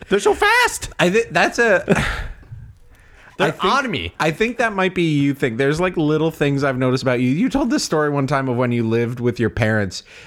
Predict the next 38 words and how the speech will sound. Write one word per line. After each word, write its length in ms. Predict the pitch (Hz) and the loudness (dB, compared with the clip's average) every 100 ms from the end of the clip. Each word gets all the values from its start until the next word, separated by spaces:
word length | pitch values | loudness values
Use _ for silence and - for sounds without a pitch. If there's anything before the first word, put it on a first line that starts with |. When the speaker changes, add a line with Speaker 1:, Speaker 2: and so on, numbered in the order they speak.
| - | -6
Speaker 2:
You, 180 | 120 147 | -2 0
like, 220 | 156 117 | 0 -2
heard 380 | - 123 117 120 | -2 0 0 0
something 200 | 127 113 | 0 2
outside 380 | 104 120 104 127 | 0 0 0 0
and 80 | 113 | 0
you, 80 | 110 | 0
like, 340 | 131 92 95 | 0 -2 -6
ducked 320 | 117 101 - | -4 -4 -2
under 240 | 127 107 104 | 0 2 0
the 80 | 90 | 0
windows 520 | 87 76 98 - - | -2 -2 -2 -4 -8
to, 120 | - 160 | -2 0
like, 240 | 139 127 | 0 0
<laughs> 0 | |
see 380 | 120 107 196 190 | 0 0 2 0
what 240 | 196 208 | 0 -2
was 120 | 170 | -2
outside. 760 | 151 - 143 - 160 - - - - - | -4 -4 -12 -4 -4 0 -4 -4 -10 -2
<laughs> 380 | 277 403 - - | 0 0 -2 -2
And 100 | 196 | 0
you, 80 | |
like, 180 | 170 156 | 2 0
shut 280 | - - 151 | -4 -2 0
off 180 | 151 - | 0 0
the 120 | 127 | 0
lights 420 | 101 104 - - - - - | 2 0 0 -6 -12 -18 -8
so 200 | 101 135 | -2 -2
Speaker 1:
Yeah. 80 | 101 | 0
Speaker 2:
people 240 | - 123 | -2 -2
can't 240 | - 120 98 | -2 -2 0
see 220 | 120 98 | 0 2
in, 120 | 107 | 2
but 140 | 110 98 | 2 0
you 120 | 113 | 0
could 180 | 120 101 | 0 0
see 180 | 113 | 0
out. 320 | 92 110 - | 2 0 -2